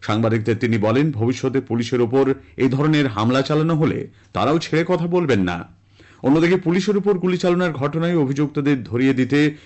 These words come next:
পুরস্কার ঘোষণা করা হয়েছে। মুর্শিদাবাদের ডোমকলে পুলিশকে মারধর করে হেফাজতে থাকা আসামি ছিনিয়ে নেওয়ার অভিযোগকে ঘিরে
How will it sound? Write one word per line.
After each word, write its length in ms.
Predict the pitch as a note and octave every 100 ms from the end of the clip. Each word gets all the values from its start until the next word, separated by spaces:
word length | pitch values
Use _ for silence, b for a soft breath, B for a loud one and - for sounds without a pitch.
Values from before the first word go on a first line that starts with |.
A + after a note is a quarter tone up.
| B
পুরস্কার 440 | - F3 G3 G2+ F2 - - -
ঘোষণা 320 | C3+ D3+ C#3+
করা 200 | G2+ G2
হয়েছে। 400 | F#2+ C3 - F#2 B1 - _ _ _ _ _ b b b b b b -
মুর্শিদাবাদের 640 | C3 D#3+ A3+ A#3 A#3 A3+
ডোমকলে 460 | D3+ E3+ F3+ G3 G3+
পুলিশকে 380 | F#3 F3 - F#3+
মারধর 400 | C3 C#3 D#3+ F3
করে 200 | F#3 F3+
হেফাজতে 500 | D3 D3 D3+ E3 E3
থাকা 280 | D3+ D#3 D3+
আসামি 320 | D#3+ D#3 D3+
ছিনিয়ে 260 | - C3+ C#3+
নেওয়ার 220 | C#3 C3+
অভিযোগকে 420 | B2 B2 B2+ C3
ঘিরে 380 | G#2+ A#2+ D3